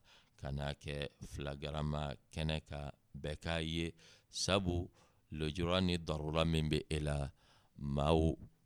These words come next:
tɛ o dɔn, u kana na bisikiya jugu ta k'a ɲɛsin i ma. O tɛmɛnen kɔfɛ, an balima silamɛw, ni docteur min, n'a bɛ docteur ya dɔn, ni danayama don,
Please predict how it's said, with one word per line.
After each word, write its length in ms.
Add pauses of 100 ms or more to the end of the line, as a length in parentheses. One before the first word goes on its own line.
(160)
tɛ 240 (140)
o 140
dɔn, 340 (120)
u 80
kana 300
na 260 (160)
bisikiya 480
jugu 240
ta 180
k'a 220
ɲɛsin 380
i 40
ma. 100 (1080)
O 60
tɛmɛnen 400
kɔfɛ, 200
an 100
balima 300
silamɛw, 440 (800)
ni 160
docteur 520
min, 320 (120)
n'a 160
bɛ 160
docteur 380
ya 160
dɔn, 380
ni 180
danayama 680
don, 260